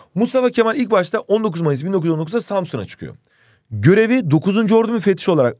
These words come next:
asayiş ve güvenliği sağlamak, silahları toplamak. Oraya gidince bir bakıyor ki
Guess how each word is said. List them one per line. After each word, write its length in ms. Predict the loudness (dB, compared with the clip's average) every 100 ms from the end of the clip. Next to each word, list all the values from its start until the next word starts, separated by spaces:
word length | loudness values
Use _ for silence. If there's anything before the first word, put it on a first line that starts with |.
| 0
asayiş 680 | 2 2 -2 -2 -2 -2 -4
ve 60 |
güvenliği 400 | 0 2 2 0
sağlamak, 460 | 0 0 0 -2 -6 -12
silahları 420 | -4 -2 0 0
toplamak. 420 | 0 -2 -4 -8 -16 _ -20 -20 _ _ _
Oraya 220 | 4 4
gidince 220 | 2 2 4
bir 100 | 4
bakıyor 320 | 2 0 0
ki 240 | 0 -2